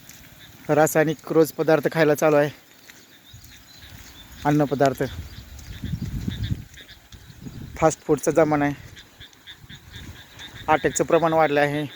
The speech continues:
काल रात्री आमच्या गावाच्या शेजारी एक इन्सिडेंट झाला, चांगला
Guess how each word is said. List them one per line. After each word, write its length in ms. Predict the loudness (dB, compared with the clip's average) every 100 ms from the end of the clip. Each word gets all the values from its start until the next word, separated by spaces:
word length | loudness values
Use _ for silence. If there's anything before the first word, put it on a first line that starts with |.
| -18 -20 -20 -20 -20 -20 -20 -20 -20 -20 -20 -20 -20 -18 0
काल 120 | 2
रात्री 240 | 2 2 0
आमच्या 240 | 2 2
गावाच्या 360 | 4 4 2 0
शेजारी 280 | 0 0 0
एक 160 | -2
इन्सिडेंट 420 | -4 -2 -2 -2
झाला, 240 | -2 -2 -4 -8 -20 -20 -20 -20 -20 -10 -4
चांगला 260 | 0 2